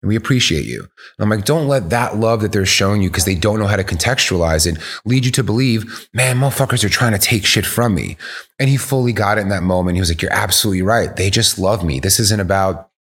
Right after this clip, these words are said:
them hating what you did here." And again, we didn't do anything wrong. It was like they released a t-shirt. We put, put up a post.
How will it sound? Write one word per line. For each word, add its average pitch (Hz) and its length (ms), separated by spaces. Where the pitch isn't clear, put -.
them 92 400
hating 139 480
what 120 120
you 104 140
did 147 240
here." 131 480
And 131 80
again, 131 320
we 127 140
didn't 117 260
do 101 160
anything 95 640
wrong. 76 360
It 82 100
was 90 160
like 87 300
they 107 160
released 104 440
a 92 80
t-shirt. 127 760
We 104 180
put, 107 380
put - 140
up 101 140
a 87 60
post. 135 680